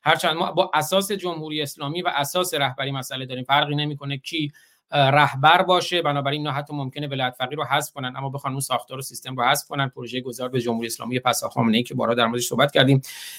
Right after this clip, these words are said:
اه، آقای دکتر کنگلو، هم در مورد اون کلیپی که پخش کردیم و هم صحبت از، اه، رفراندوم جمهوری اسلامی شد.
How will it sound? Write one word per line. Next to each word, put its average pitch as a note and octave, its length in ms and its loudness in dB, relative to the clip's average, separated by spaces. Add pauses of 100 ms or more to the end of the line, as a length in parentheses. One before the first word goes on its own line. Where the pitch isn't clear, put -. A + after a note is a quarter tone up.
(120)
اه، C3+ 200 6
آقای D3 140 6
دکتر F3+ 240 2
کنگلو، C#3+ 480 4
هم D#3+ 180 0
در G3+ 140 2
مورد E3+ 200 -4
اون E3+ 140 -2
کلیپی D3 280 -6
که - 120 -8
پخش D#3+ 360 2
کردیم C#3+ 400 0
و C#3+ 60 -2
هم D#3+ 300 -2
صحبت D3 400 0
از، D3 260 -2
اه، C3 240 -4 (560)
رفراندوم C#3+ 480 -2
جمهوری C3 420 -4
اسلامی B2+ 360 -6
شد. C3+ 300 -2